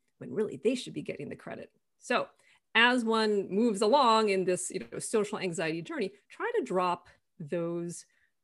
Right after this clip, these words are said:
what's called safety behaviors, the things that we think are keeping us safe,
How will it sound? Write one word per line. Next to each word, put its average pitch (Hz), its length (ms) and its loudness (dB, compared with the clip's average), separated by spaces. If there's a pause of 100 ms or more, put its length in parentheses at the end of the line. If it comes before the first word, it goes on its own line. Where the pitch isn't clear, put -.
(160)
what's 202 240 -6
called 190 180 -4
safety 180 400 -2
behaviors, - 560 -8
the - 240 -10
things 233 220 0
that 165 120 -2
we 165 100 -6
think 233 400 -4 (180)
are 160 100 -4
keeping 180 400 -8 (120)
us - 300 -10 (240)
safe, - 400 -10